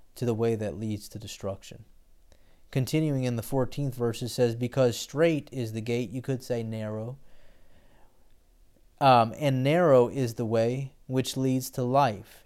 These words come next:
and few there be that find it." So we're told to go in this straight and this narrow way.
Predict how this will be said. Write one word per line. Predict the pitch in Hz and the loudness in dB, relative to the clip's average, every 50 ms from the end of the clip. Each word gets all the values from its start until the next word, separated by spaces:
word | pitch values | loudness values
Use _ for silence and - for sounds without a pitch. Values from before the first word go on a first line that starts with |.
| - _ - | -20 _ -8
and | 131 123 117 117 110 | -6 -4 -4 -4 -6
few | - - - 151 170 180 175 156 127 | -8 -8 -6 -4 -2 -2 -2 -2 -2
there | 123 127 131 131 127 | 0 0 0 0 0
be | 117 120 113 110 110 117 117 113 - _ _ _ _ - | -2 -4 -4 -4 -4 -6 -8 -12 -16 _ _ _ _ -10
that | - 117 113 110 - | -6 -4 -4 -4 -4
find | - 123 120 113 107 101 | -4 -4 -4 -4 -4 -6
it." | 95 87 - - - _ - - _ _ _ - - _ - | -8 -12 -16 -20 -20 _ -20 -20 _ _ _ -20 -20 _ -10
So | - - 165 156 | -2 2 4 4
we're | 147 139 135 123 | 4 4 0 0
told | - - 156 190 214 233 208 180 151 | -2 -4 -4 -4 -2 -2 -4 -6 -6
to | - 139 | -6 -6
go | 131 131 135 131 135 131 | -2 0 0 0 0 0
in | 131 131 127 127 123 123 113 - - - - - - | -2 -2 -4 -4 -6 -6 -8 -12 -14 -18 -20 -18 -10
this | - 123 123 117 107 | -6 -4 -4 -4 -4
straight | - - - - - 147 165 180 196 202 - - - - - - - - - _ - | -6 -12 -12 -8 -4 -2 0 0 -2 -4 -8 -14 -20 -20 -20 -20 -20 -20 -20 _ -10
and | 135 131 131 | -8 -6 -4
this | 123 117 107 - - | -4 -6 -6 -8 -8
narrow | 123 120 123 123 135 139 139 135 131 127 | -8 -6 -4 -4 -2 -2 -2 -2 -2 -2
way. | 117 120 113 104 95 - 117 | -4 -4 -6 -8 -10 -14 -18